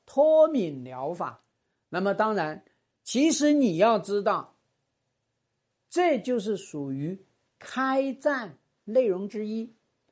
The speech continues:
老公回归家庭，我们依然要跟他开战，对吧？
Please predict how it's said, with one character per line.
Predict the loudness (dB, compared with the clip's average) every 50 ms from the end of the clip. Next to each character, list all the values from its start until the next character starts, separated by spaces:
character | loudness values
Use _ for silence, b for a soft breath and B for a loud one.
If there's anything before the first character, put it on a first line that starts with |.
| _ _ _ _ -2
老 | 0 2 4
公 | 4 4 2 2
回 | 2 2
归 | 2 2 2 2
家 | 4 4 4 4
庭， | 2 0 -2 -2 -6 -14 _ _ _ _ _ _
我 | -4 -2 -2
们 | 0 -2 -2 -4 -4 -4
依 | -2 -2 0 0
然 | 0 0 -2
要 | -2 -4 -4
跟 | -4 -4 -6
他 | -6 -6
开 | -8 -8 -8 -8 -8
战， | -8 -8 -8 -8 -10 _ _ _ _ _ _ _ _ _ _ _ _ _ _ _ _
对 | 0 2
吧？ | 2 2 0 -4 -8